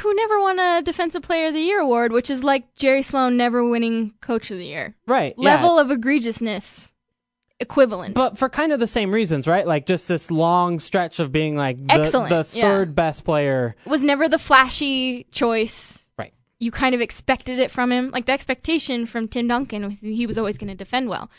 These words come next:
Speaker 1: The expectation from Jerry Sloan was he was always going to coach well. And both of them did that. So, you know, a lot of times these awards are a little bit like who, who exceeded expectations.
Speaker 2: Right.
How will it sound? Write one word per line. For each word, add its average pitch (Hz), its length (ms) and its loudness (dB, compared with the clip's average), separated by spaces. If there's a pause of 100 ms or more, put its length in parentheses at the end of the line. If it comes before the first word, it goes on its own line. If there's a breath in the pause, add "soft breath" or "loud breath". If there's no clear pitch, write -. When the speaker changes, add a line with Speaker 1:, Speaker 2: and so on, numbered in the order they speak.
(160 soft breath)
Speaker 1:
The 214 80 -2
expectation 240 600 -2
from 233 140 -4
Jerry 214 200 -2
Sloan 240 320 -2
was 220 120 -6
he 220 80 -4
was 214 120 -6
always 202 200 -4
going 202 140 -6
to 190 80 -8
coach 269 280 -6
well. - 260 -6
And 226 160 -2
both 233 200 -6
of 214 120 -8
them 196 180 -10 (100)
did 311 200 -4
that. 208 260 2 (140)
So, 202 320 0 (360 loud breath)
you 294 80 -4
know, 262 120 2
a 320 40 2
lot 427 200 4
of 440 60 -6
times 285 260 -2
these 262 140 -2
awards 233 460 0
are 220 80 0
a 214 60 0
little 214 220 -4
bit 202 220 -2
like 170 220 -6
who, 254 340 -4 (400)
who 262 180 -4
exceeded 220 640 -8
expectations. 339 920 -6
Speaker 2:
Right. 101 200 -4